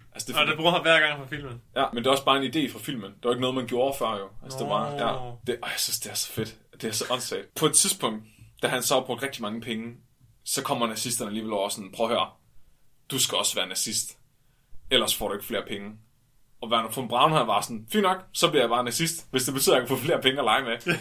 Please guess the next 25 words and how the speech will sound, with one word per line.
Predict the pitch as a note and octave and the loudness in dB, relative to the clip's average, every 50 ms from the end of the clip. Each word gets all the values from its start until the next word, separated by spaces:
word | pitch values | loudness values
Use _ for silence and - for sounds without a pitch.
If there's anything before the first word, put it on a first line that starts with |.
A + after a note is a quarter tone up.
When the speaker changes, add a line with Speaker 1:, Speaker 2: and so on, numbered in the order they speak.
| - A3 - - - - - - - - | 6 6 6 4 -4 -16 -20 -18 -8 0
Speaker 2:
Ja. | A#2+ A#2+ | 2 4
Speaker 1:
Øh, | A#2+ A#2 A#2+ | 4 4 4
så | A#2+ - | 2 2
det | D#3 E3 | 0 0
bliver | D#3+ F#3 F#3 F3 | 2 2 2 2
han. | C3 - - | 0 -2 -2
Han | - C3+ | -4 0
bliver | C3+ C#3+ C3 | 2 4 2
nazist, | A#2 A#2+ A#2+ - F#3 - - | 4 2 0 0 0 0 2
og | D3 | 0
han | B2 A#2+ | 0 2
bliver | B2 A#2+ A#2 | 2 2 2
medlem | A#2+ C3 C#3+ D#3 F3 D#3+ C3 | 2 2 2 2 2 0 0
af | G#2+ | -2
nazistpartiet. | G#2+ A2+ - - F3 - - C3 A#2 - A2 G2 - - - _ _ _ _ - | -2 -2 0 0 -2 -2 -4 -4 -4 -4 -4 -6 -10 -14 -20 _ _ _ _ -8
Du | C3 A#2+ A#2 | -4 -2 -2
ved, | A2+ | -2
han | A#2 C3+ C3 | -2 -4 -4
fortsætter | - - D3 D3+ - - C3 A2+ | 0 0 2 2 2 2 0 0
med | A2+ A2+ A#2+ | 0 4 6
det | A#2+ - | 8 8
her | C#3+ F#3 | 8 6
research, | G#3+ G#3 - - C#3 C3 B2+ - | 4 4 4 4 2 2 2 0
og | C#3+ C3+ | 2 2
det, | C3+ C3+ | 2 0